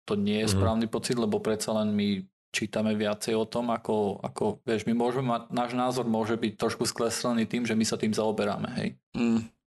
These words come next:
Speaker 1: Že možno, že to nie je až taký veľký problém, ako, ako my si to predstavujeme, ale ja si myslím, že ten trend je tam tiež nešťastný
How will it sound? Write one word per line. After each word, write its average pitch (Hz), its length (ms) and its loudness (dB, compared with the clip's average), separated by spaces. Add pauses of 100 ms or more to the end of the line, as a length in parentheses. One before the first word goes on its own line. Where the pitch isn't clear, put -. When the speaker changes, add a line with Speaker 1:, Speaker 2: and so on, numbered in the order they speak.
Speaker 1:
Že 113 140 -4
možno, 110 200 2
že 113 140 0
to - 80 0
nie 117 160 2
je 113 80 2
až 107 140 0
taký 107 280 -2
veľký 107 380 -2
problém, 104 340 0
ako, 104 380 0
ako - 260 -4
my 104 140 2
si 107 100 -2
to 101 140 -2
predstavujeme, 107 560 -2
ale 113 420 0
ja 123 140 -2
si 127 100 -2
myslím, 131 220 0
že 123 160 0
ten 120 160 -4
trend 123 320 -2
je 117 80 2
tam 113 240 0
tiež 107 240 0
nešťastný 127 720 0